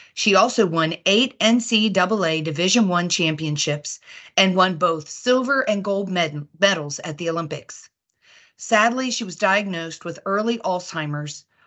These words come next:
onset at the age of fifty-eight in two thousand and eleven.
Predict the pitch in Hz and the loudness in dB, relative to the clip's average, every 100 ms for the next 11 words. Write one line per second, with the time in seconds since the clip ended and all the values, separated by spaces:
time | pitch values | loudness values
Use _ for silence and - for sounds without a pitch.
0 | _ 165 170 147 175 156 156 156 147 170 | _ -4 -2 -2 0 0 -2 -6 -6 -6
1 | 180 180 196 190 190 - 170 151 175 156 | 0 2 2 -2 -8 -6 -8 -6 -4 -2
2 | 143 147 156 151 156 147 143 143 151 147 | -2 -4 -4 -4 -4 -2 -2 -2 -2 0
3 | 151 156 143 131 | 2 0 0 -8